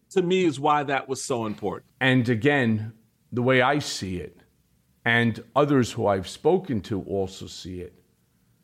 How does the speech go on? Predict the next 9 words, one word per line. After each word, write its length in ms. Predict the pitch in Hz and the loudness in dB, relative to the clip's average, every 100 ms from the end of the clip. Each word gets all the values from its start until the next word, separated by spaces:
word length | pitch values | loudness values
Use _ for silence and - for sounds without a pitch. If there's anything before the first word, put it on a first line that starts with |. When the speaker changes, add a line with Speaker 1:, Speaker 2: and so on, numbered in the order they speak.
| _ _ _ _ _ _ _ _ _ - | _ _ _ _ _ _ _ _ _ 0
Speaker 2:
he's 320 | 170 156 - | 2 0 -4
brought 560 | 117 131 147 180 - - | -4 4 6 4 0 -4
to 100 | 165 | -2
the 120 | 165 | 0
location 920 | 170 165 - 147 123 - 120 110 113 - _ _ _ _ _ _ _ _ - | 0 0 0 -2 -2 -2 -2 -2 -4 -8 _ _ _ _ _ _ _ _ 0
in 100 | 135 | 4
a 60 | |
motorcade 720 | 135 143 165 170 - 160 147 | 6 6 4 2 0 -2 0
of 280 | 131 98 - | 0 -2 -8